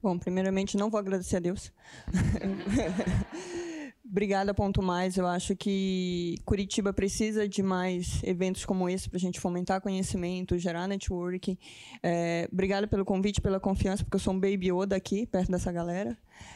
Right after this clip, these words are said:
Ah, segundamente, a gente faz uma coisa no Growth Rocket, que é um grupo de Growth Hack, que a gente liga o LinkedIn pra todo mundo se adicionar, acho que seria bacana. É, o que precisarem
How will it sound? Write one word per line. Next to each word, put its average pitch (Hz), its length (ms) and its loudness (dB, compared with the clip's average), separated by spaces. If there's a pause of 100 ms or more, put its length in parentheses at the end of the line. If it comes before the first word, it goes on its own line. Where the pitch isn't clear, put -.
(260)
Ah, 170 640 0 (560)
segundamente, 214 1120 2
a 185 60 4
gente 202 180 2
faz 220 140 2
uma 220 160 2
coisa 226 200 2
no 214 220 2
Growth 202 300 2
Rocket, 202 520 2
que - 80 0
é 185 40 4
um 180 100 2
grupo 185 260 2
de 185 120 2
Growth 180 200 0
Hack, 190 280 2
que 214 80 2
a 196 40 2
gente 202 240 -2
liga 202 220 0
o - 20 4
LinkedIn 226 600 0
pra 185 120 0 (180)
todo 202 180 2
mundo 202 160 2
se 214 80 2
adicionar, 185 360 2
acho 190 140 -2
que - 60 -10
seria 185 240 2
bacana. 185 560 2 (480)
É, 175 580 2 (380)
o 196 60 4
que 240 100 0
precisarem 196 880 2